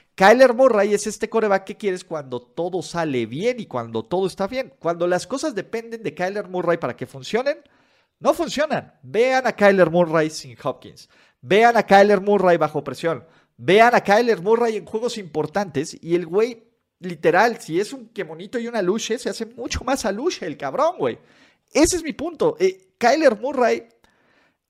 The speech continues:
yo no creo que sea el quarterback, eh, pues, que simplemente tú quieras que te jale un equipo, ¿no? Más bien, el equipo tiene que jalar a Kyler y ya después Kyler hace su Air Murray y estas chingaderas, ¿no?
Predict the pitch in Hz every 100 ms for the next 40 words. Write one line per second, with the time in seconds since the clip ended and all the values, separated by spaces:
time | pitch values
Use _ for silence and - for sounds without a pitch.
0 | _ _ 135 120 233 294 277 269 - _
1 | 240 220 135 127 _ _ _ _ 151 147
2 | - 170 180 - 151 151 160 165 127 -
3 | _ _ _ 127 123 123 120 117 110 _
4 | _ _ _ _ 165 135 - _ _ _
5 | 151 139 - - 185 214 247 262 220 127
6 | 170 - _ _ _ _ _ _ _ _
7 | _ _ _ _ _ _ _ _ _ 214
8 | - 175 214 196 196 - 170 156 - 185
9 | 180 151 - 127 - _ _ _ _ _
10 | _ 123 165 202 185 175 196 190 131 127
11 | 175 196 185 180 190 151 123 117 170 180
12 | 190 151 180 127 135 135 139 - 123 120
13 | 135 120 139 135 - 113 110 110 131 330
14 | 185 117 - 123 - 165 185 277 170 -
15 | - 135